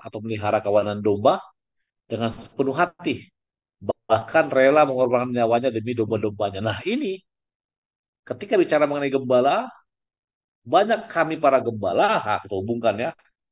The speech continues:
Apa saya katakannya, Ivia? Artinya, kita tuh melayani based on order. Target baptisan sekian,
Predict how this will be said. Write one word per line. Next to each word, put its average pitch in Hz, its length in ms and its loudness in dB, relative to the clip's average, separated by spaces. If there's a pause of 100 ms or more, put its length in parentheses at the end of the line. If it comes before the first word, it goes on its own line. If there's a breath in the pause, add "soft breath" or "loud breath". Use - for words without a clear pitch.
(1500)
Apa - 240 -6
saya 135 160 -2
katakannya, 104 480 2
Ivia? 95 320 -4 (1600)
Artinya, 160 1040 -2 (800)
kita 170 160 4
tuh 220 120 4 (120)
melayani 151 720 6 (240)
based 160 320 4
on 190 80 2
order. 170 400 0 (1300)
Target 110 320 0
baptisan 117 320 0
sekian, 117 480 2